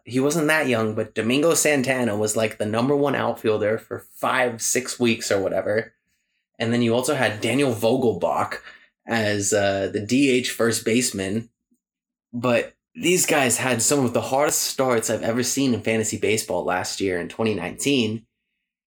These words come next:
So it fits into play that Seattle has these guys like Kyle Lewis going off. I would try to unload him the same way. I hate to bring it up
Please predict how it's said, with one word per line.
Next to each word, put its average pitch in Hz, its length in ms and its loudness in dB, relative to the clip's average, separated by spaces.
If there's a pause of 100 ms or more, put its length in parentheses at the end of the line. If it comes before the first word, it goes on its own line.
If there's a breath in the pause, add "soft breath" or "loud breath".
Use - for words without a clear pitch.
(500)
So - 380 4
it - 140 0 (180)
fits 202 280 2
into 196 220 2
play 220 540 -2
that 139 200 0
Seattle 143 440 2
has 135 440 0
these 123 240 2
guys 110 640 -2
like - 220 -2
Kyle 127 400 0
Lewis 117 380 0
going 110 320 -2
off. - 460 -4 (520)
I 131 180 2
would 185 180 4
try 165 280 0
to 147 120 2
unload 127 320 2
him 120 300 -2
the 120 80 -2
same 151 480 2
way. 113 540 0
I 110 120 0
hate 139 300 0
to 127 80 -2
bring 143 240 0
it 123 140 2
up 101 280 -2